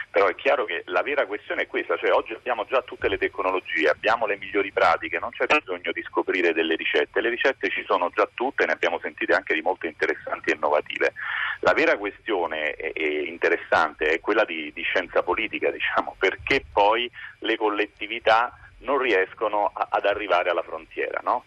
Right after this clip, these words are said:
E come si fa a portarle alla frontiera? Penso anche tutta la, la, la, la, la, la cosa dei comuni di cicloni, molto interessante, no? Gli ascoltatori possono andare a vedere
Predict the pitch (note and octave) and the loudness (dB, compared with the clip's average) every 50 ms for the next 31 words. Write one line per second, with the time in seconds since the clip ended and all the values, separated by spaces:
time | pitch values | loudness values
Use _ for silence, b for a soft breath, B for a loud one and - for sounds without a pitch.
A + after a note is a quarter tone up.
0 | - - - G2+ - - D#3+ D#3+ C#3+ B2 - - G2+ - - C3 A#2 E2 - - | -10 -10 -10 -10 -2 0 0 0 0 0 -4 -4 -4 0 2 2 2 2 0 -2
1 | - D#2 - - E2 - - - E2+ D#2+ D#2 D#2 D2+ D2+ D2+ D2+ - D2+ D2+ D2+ | -6 -6 -2 -4 -4 -4 0 0 0 0 2 0 0 0 -2 -2 -4 -8 -8 -8
2 | - - D#2+ D2 C#2 C#2 C#2 - E2 D#2 - - F2 E2+ - - - - B B | -6 -2 -2 0 0 0 0 0 -2 -2 0 0 -2 -2 0 -4 -8 -8 B B
3 | B B B - - - - - - F2+ E2+ D#2+ D#2+ D#2+ D#2 D#2+ D2+ D#2+ D#2+ D#2 | B B B -12 -8 -8 -2 0 2 4 4 4 4 4 2 0 2 0 0 0
4 | D#2 D#2 D#2 D#2 D#2+ D#2+ E2 D#2+ - D#2+ D#2+ - F#2 F2 F#2 E2+ E2 E2 - E2+ | 0 0 0 0 0 0 -2 -2 -2 -4 -2 -2 -2 -2 -2 -4 -6 -6 -8 -10
5 | E2 F2 F2 E2+ E2 E2 D#2+ E2 D#2+ F#2+ G2 F#2 E2 D2 D2 C#2+ D#2 D#2+ - D#2+ | -10 -8 -8 -8 -8 -6 -8 -4 -2 0 2 2 0 0 -2 -4 -4 -4 -4 -6
6 | D2+ - - D#2+ D#2 - - - E2 - - - - D#2 D#2+ D#2+ - D2 - - | -4 -2 -2 -2 -2 0 2 2 2 2 2 -2 -4 -2 -2 -2 -2 -6 -4 -2
7 | - D#2 - - D#2 - D#2+ D#2+ C#2+ C#2+ - - D2+ D2+ D2 D2 - D2+ D2+ - | -4 -2 0 0 0 0 0 0 -2 -4 -4 -2 -4 -4 -2 0 0 0 2 0
8 | D#2 - D#2+ D2+ D2 D2 | -2 0 0 0 0 -2